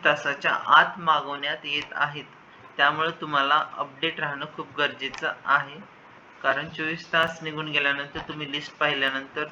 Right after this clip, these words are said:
तुम्ही काही आक्षेप हरकती नोंदवू शकणार नाही. तर त्यासाठी तुम्ही चॅनलला सबस्क्राईब करायचं आहे.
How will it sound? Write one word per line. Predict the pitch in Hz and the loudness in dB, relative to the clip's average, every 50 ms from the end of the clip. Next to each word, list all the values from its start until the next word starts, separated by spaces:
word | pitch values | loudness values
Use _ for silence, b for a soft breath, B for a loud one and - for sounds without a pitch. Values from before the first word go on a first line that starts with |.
| - | -8
तुम्ही | 151 143 143 143 143 | -12 -10 -10 -10 -10
काही | 143 - 139 135 139 | -8 -4 -2 0 0
आक्षेप | 139 139 - - 170 160 - 165 | 0 -2 -2 -4 -6 -6 -4 -6
हरकती | 147 139 - 139 127 - 151 | -8 -8 -8 -12 -12 -10 -10
नोंदवू | 151 143 143 139 139 147 143 | -8 -8 -8 -8 -8 -8 -6
शकणार | - - - 135 - - 135 127 131 131 139 143 139 | -6 -6 -6 -6 -8 -8 -4 0 2 4 4 4 2
नाही. | 143 147 151 151 143 131 - - - - - - - - - - - - - - - - - - - - - - - - - - - - - - - - - | 2 2 2 2 0 -6 -14 -16 -20 -20 -20 -20 -20 -20 -20 -20 -20 -20 -20 -20 -20 -20 -20 -20 -20 -20 -20 -20 -20 -20 -20 -20 -20 -20 -20 -20 -12 -6 -4
तर | 143 143 - | -4 -2 0
त्यासाठी | - 156 156 170 170 - 165 147 - - 143 143 147 160 175 - - - - - - - - - - - - - - - - - - - - - - - - - - - - - - | 4 4 4 4 4 2 -2 -2 -2 -4 -8 -8 -8 -10 -12 -16 -20 -20 -20 -20 -20 -20 -20 -20 -20 -20 -20 -20 -20 -20 -20 -20 -20 -20 -20 -20 -20 -20 -20 -20 -20 -20 -20 -18 -14
तुम्ही | 143 147 151 | -10 -10 -8
चॅनलला | 151 - 160 147 147 147 143 143 147 151 | -4 -2 -2 0 2 2 2 2 2 0
सबस्क्राईब | 147 - 151 - - - - - 151 151 151 151 - | -2 -6 -14 -14 -16 -16 -4 0 2 2 2 0 0
करायचं | - 151 135 131 123 120 123 - 135 | 0 2 4 4 2 2 0 -4 -6
आहे. | 139 165 | -6 -6